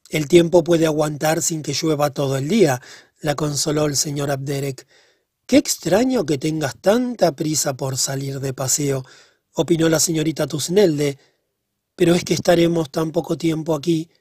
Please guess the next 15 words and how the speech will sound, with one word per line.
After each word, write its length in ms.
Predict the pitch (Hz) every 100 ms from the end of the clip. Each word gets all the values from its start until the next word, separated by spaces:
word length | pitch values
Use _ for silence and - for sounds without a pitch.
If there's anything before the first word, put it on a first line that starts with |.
| _ _ _ _ _ _ _ _
«Tenemos 400 | 165 175 196 180
una 180 | 160 143
cancha 360 | 160 147 151
de 100 | 147
bolos», 460 | 143 180 147 139 -
propuso 500 | - 151 170 151 151
Paul, 420 | 220 208 151 139 - _ _
«en 120 | 160
el 120 | 160
jardín. 560 | 139 160 165 175 143 135 _ _ _
También 300 | 160 165 165
un 140 | 151
juego 260 | 135 175 165
de 140 | 156
croquet, 420 | - 233 165 143